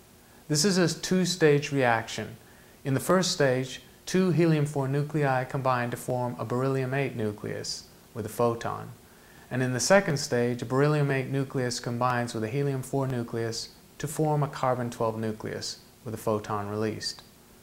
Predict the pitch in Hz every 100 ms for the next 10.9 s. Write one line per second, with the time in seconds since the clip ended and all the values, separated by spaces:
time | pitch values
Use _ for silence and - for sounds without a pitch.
0 | - - - - - - 151 196 208 196
1 | 190 190 - 147 147 160 165 160 160 143
2 | 123 110 110 - - - - 131 - 143
3 | 135 135 - - 135 127 123 - 175 170
4 | 147 135 135 151 147 117 107 120 - -
5 | - 127 - 147 143 147 135 127 123 135
6 | 131 127 123 123 127 117 127 170 170 135
7 | 127 120 120 123 117 117 - - 131 135
8 | 175 165 160 143 135 - 156 151 117 110
9 | 110 110 - 113 131 139 123 - 135 123
10 | - 107 127 117 110 110 110 -